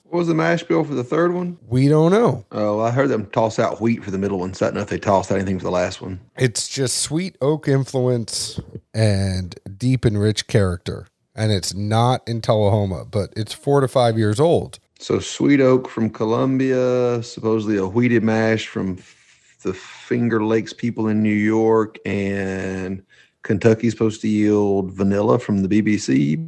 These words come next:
Speaker 1: blend.
Speaker 2: Caramel and maple from B B C.
Speaker 1: Hmm.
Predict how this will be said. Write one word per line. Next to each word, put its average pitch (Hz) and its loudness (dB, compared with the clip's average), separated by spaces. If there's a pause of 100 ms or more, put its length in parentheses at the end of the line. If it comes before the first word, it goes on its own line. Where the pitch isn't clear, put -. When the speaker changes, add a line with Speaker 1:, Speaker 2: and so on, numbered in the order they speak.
(300)
Speaker 1:
blend. 160 0 (220)
Speaker 2:
Caramel 113 2
and 104 -2
maple 98 -2
from 92 -4
B 92 -2
B 87 -4
C. 85 -4 (160)
Speaker 1:
Hmm. 107 0